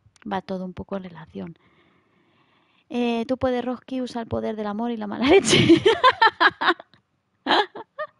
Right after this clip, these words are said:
Es que no me quejo por quejar, pero ¿vosotros sabéis lo que es tener que llevar a un tío que el pobrecito mío,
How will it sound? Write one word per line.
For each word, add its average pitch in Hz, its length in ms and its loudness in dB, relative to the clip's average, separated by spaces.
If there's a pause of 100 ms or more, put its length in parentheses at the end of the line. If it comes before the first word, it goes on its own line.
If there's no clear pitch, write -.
(1080)
Es - 80 -8
que 320 300 -2 (1600)
no 240 220 2
me 302 160 4
quejo 262 300 -2
por 190 240 0
quejar, 170 420 -12 (520)
pero 220 200 2
¿vosotros 254 400 -2
sabéis 285 300 2
lo 269 100 2
que 247 240 0
es - 220 -10 (180)
tener 220 460 -4 (120)
que 214 140 -4
llevar 208 380 -4
a 233 60 2
un 233 180 0
tío 226 400 -2 (460)
que 240 80 -4
el 226 80 -4
pobrecito 220 580 0
mío, 240 400 -2